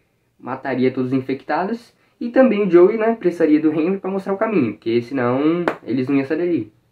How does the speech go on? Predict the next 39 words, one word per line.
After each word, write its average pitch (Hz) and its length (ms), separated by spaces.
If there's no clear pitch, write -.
Depois 151 280
de 233 60
uns 196 140
dez, 165 220
quinze 156 200
minutos 151 220
de 151 80
conversa, 151 440
eles 151 140
aceitaram 139 600
e 247 180
ficou - 280
mais 220 120
ou 220 60
menos 220 140
assim. 135 420
Henry 180 580
mostra 143 380
o 214 60
local 220 400
e 190 60
o 196 140
Joel 170 400
protege 151 680
a 131 100
galerinha 139 760
ali. 156 340
Bom, 156 200
eles 120 160
vão 139 140
pros 139 200
túneis, 160 440
eles 135 160
chegam 151 340
nos 131 160
túneis, 151 340
né, 156 220
e 185 140
o 185 240